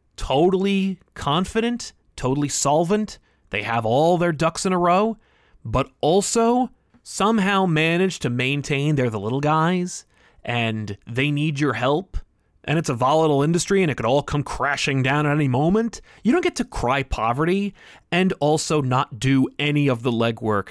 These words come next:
to market your stuff. You can't pull a Flanders and say, "I've tried nothing and I'm all out of ideas." I mean, that's exactly what they're doing. When a new book comes out and it is from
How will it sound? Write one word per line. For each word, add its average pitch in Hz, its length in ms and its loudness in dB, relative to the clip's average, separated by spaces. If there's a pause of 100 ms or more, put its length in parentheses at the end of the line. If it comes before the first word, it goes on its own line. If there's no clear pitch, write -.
(160)
to 147 120 -4
market 113 680 -2
your 101 300 -6
stuff. - 640 -8 (260)
You 185 160 0
can't 277 340 -2
pull 220 180 2
a 160 40 -2
Flanders 139 520 0
and 120 100 -2
say, 135 180 0
"I've 156 120 0
tried 269 260 2
nothing 254 300 2
and 214 100 0
I'm 277 100 2
all 294 140 6
out 269 160 4
of 247 60 2
ideas." 226 680 0 (380)
I 160 80 -2
mean, 196 100 4
that's 208 180 0
exactly 120 460 -2
what 98 140 -2
they're 90 80 -2
doing. 85 500 -10
When 170 400 0 (240)
a 156 80 2
new 170 240 4
book 147 240 0
comes 113 300 -4
out 85 320 -6 (420)
and 131 560 -2 (140)
it 156 120 2
is 151 140 0
from 220 560 0